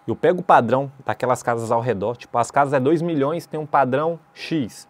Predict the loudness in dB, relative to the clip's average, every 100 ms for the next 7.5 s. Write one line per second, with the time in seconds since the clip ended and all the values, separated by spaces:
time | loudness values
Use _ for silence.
0 | _ _ _ _ -8 -6 -2 -2 -2 -6
1 | -6 -6 -4 -4 -2 -2 -2 -6 -6 -6
2 | -8 -6 -2 -2 -2 -6 _ _ _ _
3 | -14 -4 0 2 2 -2 -4 _ -2 -2
4 | -2 -8 -8 -18 -18 _ _ _ _ _
5 | _ _ _ -10 -8 -8 -6 -4 -4 -4
6 | -12 _ _ _ -4 -2 0 -2 -2 0
7 | 0 0 -6 -10